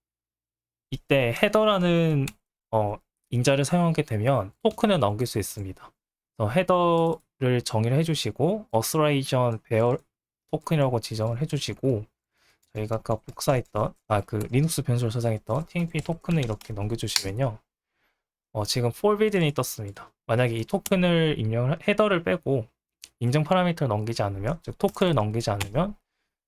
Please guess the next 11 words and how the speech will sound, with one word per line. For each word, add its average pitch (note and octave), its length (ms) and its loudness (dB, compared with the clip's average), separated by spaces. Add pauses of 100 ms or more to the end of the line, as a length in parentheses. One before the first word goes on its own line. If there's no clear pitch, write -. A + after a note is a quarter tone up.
예, A2 160 -4
unauthorized라고 C3+ 920 2
뜨는데 C3 640 0
지금은 F3+ 600 2
인증이 D#3+ 560 4
통과가 F#3 440 2
되어서 C3 480 2 (360)
이, G#2+ 200 -4 (200)
어, G#2 200 -2
forbiddon이 F3 500 0
떴습니다. G#2+ 640 -4